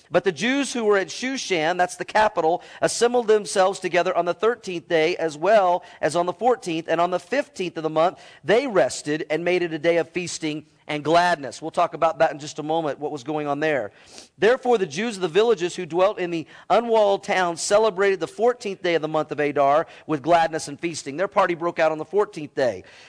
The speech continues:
as a holiday and for sending presents to one another. You know, it was a holiday. Kids got out of school. It was a great time. Verse twenty, "And Mordecai wrote these things and sent letters to all the Jews near and far who were in all the provinces of King Ahasuerus to establish among them that they should celebrate," how often, church?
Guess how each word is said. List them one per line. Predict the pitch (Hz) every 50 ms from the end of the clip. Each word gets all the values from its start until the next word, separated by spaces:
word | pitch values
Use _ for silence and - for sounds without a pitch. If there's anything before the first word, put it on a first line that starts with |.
| - -
as | - 160 -
a | 180 165
holiday | 147 196 214 247 247 233 214 175 165 139 120 107 104
and | - 135
for | 139 156
sending | - - 214 226 233 220 -
presents | - 226 247 269 220 214 190 -
to | - 190
one | 180 175 165 160
another. | 151 151 147 135 123 117 98 73 87
You | 117 143
know, | 147 160 165
it | 156
was | 143 135
a | 135
holiday. | 127 185 214 226 214 180 170 143 131
Kids | - - 233 202 180
got | 214 208 190
out | 190 190 180
of | 185
school. | - - - 185 180
It | 147
was | 131 143
a |
great | 135 185 190 196 190 190
time. | 175 175 165 143 123 104 95 - _ - - - - -
Verse | 196 208 196 -
twenty, | - 220 226 226 208
"And | 180 165
Mordecai | 170 190 226 247 240 - - 220 196
wrote | 190 185 214 233 226 170 196
these | 214 185 - -
things | - 185 175 160 147 139 120 - - - - - -
and | 160 151
sent | - - 214 226 208
letters | 214 226 233 220 208 -
to | - 196
all | 165 170 196 226
the | 233 226
Jews | 180 151 190 202 196 156
near | 139 180 196 214 226
and | 220 -
far | - 180 165 156 160 165 160 - - - _
who | 190 196
were | 196 190 180
in | 175
all | 180 185 226
the | 240 -
provinces | - - 202 202 196 196 - - 190 165
of | 160 151 -
King | - 190 190 190 185
Ahasuerus | 175 170 170 165 170 143 127 127 104 82 - - - - - - - _ -
to | 190
establish | 190 185 - - 214 220 247 269 269 262 - -
among | 240 220 214 208 202 196
them | 180 175 180
that | 175 170
they | - 202 214 226
should | 208 - 208 190 156
celebrate," | - - - - 240 247 285 285 269 202 190 196 185 180 196 185
how | 175 202 208 220 233
often, | 233 240 247 - 254 254
church? | - - 262 262 269 269 - - -